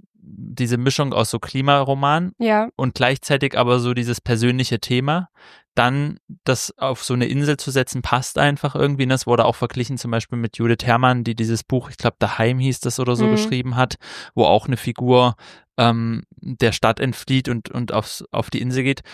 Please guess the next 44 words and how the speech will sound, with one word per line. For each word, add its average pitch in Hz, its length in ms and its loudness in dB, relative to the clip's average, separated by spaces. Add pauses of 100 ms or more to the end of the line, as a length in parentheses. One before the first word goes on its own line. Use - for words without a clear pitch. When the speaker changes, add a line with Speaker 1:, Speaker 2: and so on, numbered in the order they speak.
(140)
Speaker 1:
Und 123 140 -2
wenn 131 180 2
sowas 135 280 2
gut 127 160 -6
geschrieben 139 420 -4
ist, 143 220 -2
dann 117 120 2
lese 120 180 4
ich 120 80 -2
das 107 180 -2
sehr 107 160 0
gerne. 127 480 2
Ansonsten 117 460 0
kann's 117 220 -2
auch 113 140 0
so 110 320 0
leicht 107 300 2
in 110 80 0
den 107 140 -2
Kitsch - 240 -6
abdriften 127 680 -2
oder 226 240 4
so 208 60 6
ein 208 60 6
Speaker 2:
Mhm. - 20 4
Speaker 1:
bisschen 208 260 2
komisch 113 380 0
sein, 110 260 2
weißt 104 240 0
du, 113 60 -4
dann 107 180 -2
hast 107 160 -4
du 110 60 -6
da 104 100 2
Speaker 2:
Ja. 107 60 4
Speaker 1:
irgendwie 104 220 2
so 104 80 -2
ein 101 80 -4
paar 104 260 2 (340)
romantische, 101 1200 2
äh, - 840 -20
Meerbeschreibungen. 113 1160 0 (240)
Speaker 2:
<laughs> 233 320 4
Speaker 1:
Aber 135 460 4